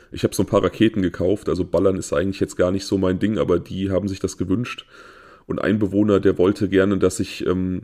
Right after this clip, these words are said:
einen Zettel mit Wünschen fürs neue Jahr, den er geschrieben hat, an eine Rakete hänge, dass die in, in den Himmel fliegt und, ähm,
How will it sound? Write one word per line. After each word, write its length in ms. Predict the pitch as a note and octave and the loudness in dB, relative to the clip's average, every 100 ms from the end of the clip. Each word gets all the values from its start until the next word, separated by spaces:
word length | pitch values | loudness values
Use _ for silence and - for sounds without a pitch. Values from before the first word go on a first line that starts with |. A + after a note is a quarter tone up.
| - | -4
einen 200 | F2 F#2 | -4 -2
Zettel 320 | - A#2 G#2 | -2 2 2
mit 220 | G2 F#2+ | 2 0
Wünschen 360 | G2 A#2+ - A2 | -2 -2 -4 -4
fürs 220 | - G2+ | -4 -2
neue 200 | G2+ G#2 | 2 2
Jahr, 200 | G#2 G#2 | 4 4
den 140 | G#2 | 4
er 160 | D2+ G2 | 2 0
geschrieben 420 | G2+ - G#2 G2 | 0 -4 -4 0
hat, 160 | F#2 - | -2 0
an 100 | G#2+ | 2
eine 120 | G2 | 4
Rakete 420 | F#2 - A2+ G#2+ | 2 2 2 2
hänge, 260 | G2 F#2 F#2 | 2 2 0
dass 180 | F2+ - | -2 -4
die 140 | F#2+ | -2
in, 520 | C2 D#2+ F2 F2+ F2+ | 0 0 0 -2 -2
in 100 | - | 0
den 100 | F#2+ | 2
Himmel 240 | G#2 A2 G2 | 4 4 4
fliegt 360 | - G2+ G2 | 2 -2 -2
und, 300 | - F#2 - | -4 -6 -6
ähm, 440 | - F2+ F#2 G2 | -6 -4 -6 -10